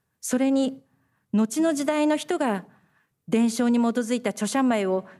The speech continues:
つけることになったと想定されるので、それは抵抗がありません。けれども、手紙の差出人が偽るというのはそれとは異なることです。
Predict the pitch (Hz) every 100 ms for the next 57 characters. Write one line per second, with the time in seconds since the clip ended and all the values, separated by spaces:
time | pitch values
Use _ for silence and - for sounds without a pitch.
0 | _ - - 254 226 208 240 220 202 247
1 | 247 208 196 175 - - _ - - 208
2 | 196 196 190 208 202 202 175 165 233 269
3 | 269 269 233 233 247 226 196 196 214 226
4 | 196 180 - _ _ _ _ _ _ _
5 | _ _ _ _ _ _ - 247 233 202
6 | 190 175 - - _ _ _ _ _ _
7 | _ _ _ _ - 226 226 285 294 302
8 | 247 226 - 285 - 285 285 277 285 269
9 | - - _ _ _ _ _ - 208 -
10 | 262 277 247 - - _ - 214 202 180
11 | 196 240 311 254 - 190 226 277 285 202
12 | 190 165 160 -